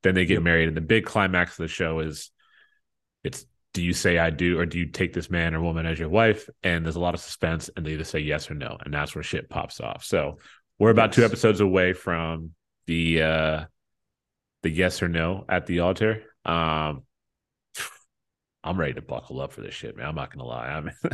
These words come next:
Speaker 1: <laughs>
Speaker 2: Yeah.
Speaker 1: fully into this compared to the other. I, I really like season one. Season two had its moments, but I gotta ask you a question. With this season and the drama,
Speaker 2: Yeah.
Speaker 1: this is a heavily produced show.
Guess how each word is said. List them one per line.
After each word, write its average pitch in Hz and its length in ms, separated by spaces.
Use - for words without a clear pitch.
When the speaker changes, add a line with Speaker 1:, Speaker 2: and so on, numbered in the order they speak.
Speaker 1:
<laughs> - 380
Speaker 2:
Yeah. 113 260
Speaker 1:
fully 113 340
into 82 160
this 78 180
compared 90 360
to 80 40
the 82 120
other. 82 280
I, 110 120
I - 100
really 127 220
like 139 160
season 117 300
one. 117 200
Season 131 280
two 123 160
had 107 180
its - 160
moments, 107 340
but 80 300
I 107 80
gotta 117 140
ask 110 140
you 107 60
a 90 40
question. 85 380
With 80 160
this 98 240
season 98 380
and 80 160
the 80 40
drama, 76 480
Speaker 2:
Yeah. 107 180
Speaker 1:
this 92 160
is 90 80
a 85 140
heavily 98 720
produced 85 680
show. - 500